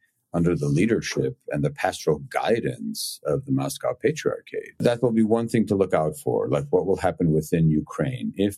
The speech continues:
Putin in some way, if Putin in some way, uh, succeeds in putting in his own government, this independent, uh,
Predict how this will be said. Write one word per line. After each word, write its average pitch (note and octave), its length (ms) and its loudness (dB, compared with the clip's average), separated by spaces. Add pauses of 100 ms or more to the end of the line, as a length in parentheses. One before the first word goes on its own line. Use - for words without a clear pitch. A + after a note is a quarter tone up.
Putin F2+ 540 2 (120)
in F2 160 0
some F#2+ 320 2
way, E2+ 480 4
if F2 440 0
Putin G2 220 2
in F2 140 4
some F#2 260 0
way, E2 400 2
uh, - 40 0
succeeds A2+ 1040 0
in F2+ 180 0
putting G2 680 2
in F#2 260 2
his F2 180 0
own F2 500 2 (640)
government, G#2+ 520 2 (100)
this F2+ 460 0
independent, E2 480 2 (240)
uh, D#2+ 180 0